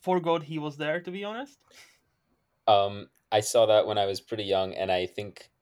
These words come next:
Speaker 2: so I, I'm, I mean, it was twenty fourteen, and so I was, like, fourteen or fifteen, and I think that was the first time I learned who Forrest Whitaker was. Not the first time I saw him, but that was, like, the first time I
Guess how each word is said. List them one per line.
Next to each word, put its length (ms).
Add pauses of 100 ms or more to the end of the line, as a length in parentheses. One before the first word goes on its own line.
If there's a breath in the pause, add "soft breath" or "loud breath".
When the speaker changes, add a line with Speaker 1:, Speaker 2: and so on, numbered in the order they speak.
(120)
Speaker 2:
so 280
I, 220
I'm, 240 (100)
I 40
mean, 120
it 40
was 100
twenty 240
fourteen, 560
and 100
so 100
I 80
was, 120
like, 160
fourteen 360
or 60
fifteen, 320
and 80
I 60
think 180
that 80
was 120
the 80
first 320
time 200
I 300
learned 380
who 220
Forrest 340
Whitaker 320
was. 280
Not 120
the 100
first 200
time 140
I 60
saw 320
him, 180
but 100
that 120
was, 120
like, 160
the 60
first 300
time 260
I 200